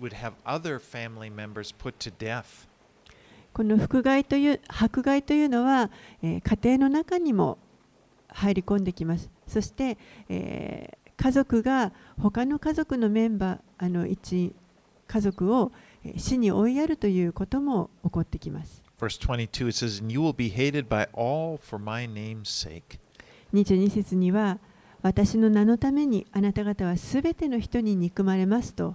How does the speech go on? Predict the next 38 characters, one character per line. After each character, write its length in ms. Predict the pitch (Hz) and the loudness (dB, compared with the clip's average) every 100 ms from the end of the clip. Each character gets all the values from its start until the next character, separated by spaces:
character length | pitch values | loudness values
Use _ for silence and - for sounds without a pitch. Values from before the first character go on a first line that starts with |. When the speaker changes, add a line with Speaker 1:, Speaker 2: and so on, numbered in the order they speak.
| - | -8
Speaker 2:
言 100 | 202 | -8
わ 60 | - | -6
れ 100 | 143 | -8
ま 180 | 175 185 | -12 -12
す。 160 | - 104 | -16 -18
Speaker 1:
You 80 | |
know, 100 | 107 | -16
Jesus 480 | 104 127 131 139 117 | -12 -10 -10 -12 -10
is 140 | 117 - | -10 -10
making 260 | 156 151 | -10 -12
it 80 | 135 | -14
clear. 240 | - 156 107 | -8 -8 -4
There, 220 | 147 156 | -4 -4
there 160 | 151 - | -4 -4
are 140 | 147 | -6
two 360 | - - 269 269 - | -6 -8 -8 -10 -14
kingdoms 760 | - 233 190 127 113 120 - - - _ _ - | -8 -8 -6 -6 -6 -8 -12 -12 -20 _ _ -8
that 140 | 143 | -6
are 120 | 147 - | -4 -6
in 180 | 165 170 | -10 -12
conflict. 540 | - 156 143 123 - | -10 -10 -8 -12 -10
There's 200 | 127 123 | -12 -12
the 100 | 123 | -14
kingdom 440 | - 180 170 139 | -12 -10 -10 -8
of 120 | 120 - | -10 -10
heaven 500 | 180 196 214 220 190 _ _ _ _ - | -6 -6 -6 -10 -14 _ _ _ _ -12
and 160 | 135 | -8
then 140 | 135 131 | -8 -8
the 100 | 127 | -12
kingdom 480 | - 190 175 156 | -12 -10 -10 -8
of 160 | 143 127 | -8 -6
this 240 | 139 131 123 | -8 -8 -10
world. 640 | 123 170 139 107 107 104 - _ _ _ _ 131 | -10 -6 -4 -4 -8 -12 -20 _ _ _ _ -8
And 200 | 139 120 | -8 -6
they're 260 | 147 220 | -6 -6
going 380 | 190 165 175 175 | -8 -8 -8 -8
to 120 | 147 135 | -10 -8
see, 800 | - - 170 135 127 131 131 | -6 -6 -6 -8 -10 -10 -12